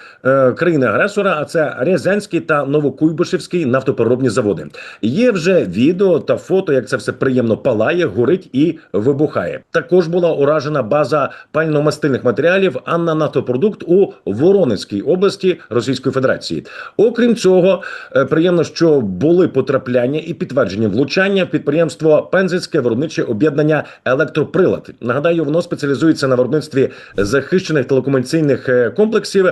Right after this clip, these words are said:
е, криптографічних засобів зв'язку та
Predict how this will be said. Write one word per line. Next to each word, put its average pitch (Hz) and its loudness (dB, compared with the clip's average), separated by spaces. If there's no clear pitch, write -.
е, 120 2
криптографічних 139 0
засобів 120 -2
зв'язку 117 -2
та 175 0